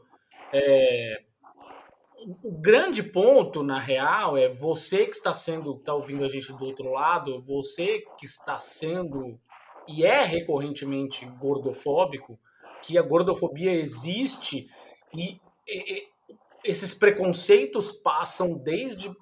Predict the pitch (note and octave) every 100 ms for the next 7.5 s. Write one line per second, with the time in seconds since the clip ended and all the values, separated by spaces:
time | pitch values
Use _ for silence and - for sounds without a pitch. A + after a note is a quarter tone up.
0 | - - F#3 F3+ D#3 C3 A#2 D#3 A3 D#4+
1 | F3+ F3 D#3+ D#3+ C3+ - D#3 G3+ G#3 -
2 | - _ - - - - _ _ _ _
3 | _ _ - D#3 - G#3 C4 F3+ E3+ G#3+
4 | C4+ - D#3+ C3+ C#3+ C#3 - D3+ E3+ B2
5 | B2+ A#2+ B2+ A#2 A#2+ C#3+ - - - -
6 | _ - - - _ _ _ _ - C3+
7 | C#3 C3 B2 A#2+